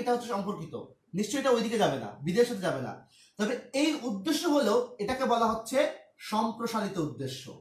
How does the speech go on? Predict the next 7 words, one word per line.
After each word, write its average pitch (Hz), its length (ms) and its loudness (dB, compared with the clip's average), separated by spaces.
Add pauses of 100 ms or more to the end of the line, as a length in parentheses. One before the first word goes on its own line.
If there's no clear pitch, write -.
(880)
সম্প্রসারিত 156 3750 -2 (1700)
উদ্দেশ্য। 135 380 -8 (4000)
অনেক 170 220 -2
সময় 185 200 -2
কিন্তু 202 220 -4
পরীক্ষা 165 280 -4
এগুলো 175 220 2